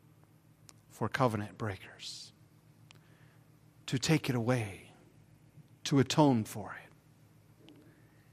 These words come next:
But the prophecy and promise of Christ crucified does something more.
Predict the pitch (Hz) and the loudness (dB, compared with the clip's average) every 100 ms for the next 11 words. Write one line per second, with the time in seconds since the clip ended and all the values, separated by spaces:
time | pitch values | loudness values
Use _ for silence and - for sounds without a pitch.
0 | _ _ _ _ _ - _ _ - - | _ _ _ _ _ -20 _ _ -20 -20
1 | _ 139 170 - 196 202 190 - 190 180 | _ -2 0 6 8 8 4 6 6 8
2 | 160 143 - 180 180 165 160 131 - 175 | 8 6 6 8 8 4 2 0 4 6
3 | 165 - - 190 - 139 - 110 101 104 | 6 2 2 2 2 -2 2 2 2 -2
4 | - - - _ _ - - 135 - 135 | -10 -20 -20 _ _ -20 -4 -2 0 0
5 | 117 123 123 120 101 - - | 0 -2 0 -2 -4 -8 -14